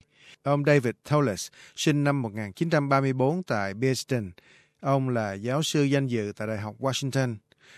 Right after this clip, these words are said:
Còn ông Duncan Haldane, sinh năm một nghìn chín trăm năm mươi mốt tại London, hiện là giáo sư vật lý Đại học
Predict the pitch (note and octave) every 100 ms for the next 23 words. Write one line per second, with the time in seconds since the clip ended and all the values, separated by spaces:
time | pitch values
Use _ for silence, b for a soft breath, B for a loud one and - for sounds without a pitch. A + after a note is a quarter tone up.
0 | b - C3+ C3 C#3+ D#3 D#3+ E3 C#3+ B2+
1 | A#2+ A2 D3 C#3+ D3 C#3 b b b _
2 | _ - D#3+ D3+ D3 B2 G#2+ G2+ D3 D#3
3 | D3+ C#3+ D3 C#3+ G3 A3+ _ A#2 A2+ C3+
4 | D#3 C#3+ A#2+ G2 b _ C3 B2+ A#2 G#2+
5 | B2+ D#3 - D3 A#2 B2+ C3 D#3 E3 A2
6 | G2+ G#2+